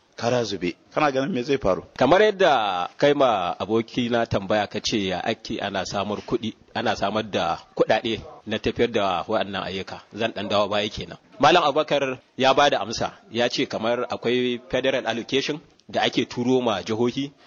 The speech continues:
Speaker 2: sannan ƙananan hukumomi kuma akwai wannan joining account da ake yi, su ma ana turo musu kuɗaɗensu. So, gwamnati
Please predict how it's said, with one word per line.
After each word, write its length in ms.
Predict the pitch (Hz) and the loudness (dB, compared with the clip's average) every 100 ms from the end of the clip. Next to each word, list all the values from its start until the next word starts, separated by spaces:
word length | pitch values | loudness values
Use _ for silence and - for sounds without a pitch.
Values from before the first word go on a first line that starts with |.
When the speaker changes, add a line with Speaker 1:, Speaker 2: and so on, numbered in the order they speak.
| - | -8
Speaker 2:
sannan 300 | - 107 123 | -6 -4 0
ƙananan 380 | 135 143 143 123 | 2 2 0 -4
hukumomi 480 | 123 127 131 131 131 | -2 0 2 0 -2
kuma 240 | 131 131 | -2 0
akwai 360 | 107 123 123 127 | -2 -2 -2 0
wannan 280 | 117 110 113 | -2 -2 -2
joining 260 | 127 131 135 | 0 0 -2
account 320 | 107 131 123 | -2 0 0
da 80 | 95 | -2
ake 160 | 117 - | -2 0
yi, 120 | 120 110 | -2 -2
su 160 | 120 | -4
ma 120 | 120 117 | -2 -2
ana 160 | 120 | -2
turo 260 | 98 113 113 | -6 -6 -4
musu 300 | 113 107 98 | -4 -6 -6
kuɗaɗensu. 560 | - 104 87 87 - - - - - | -4 -4 -4 -8 -10 -12 -20 -20 -8
So, 440 | - 190 170 170 - - | 4 6 6 4 -4 0
gwamnati 640 | 170 226 226 214 185 185 | 4 6 4 2 2 0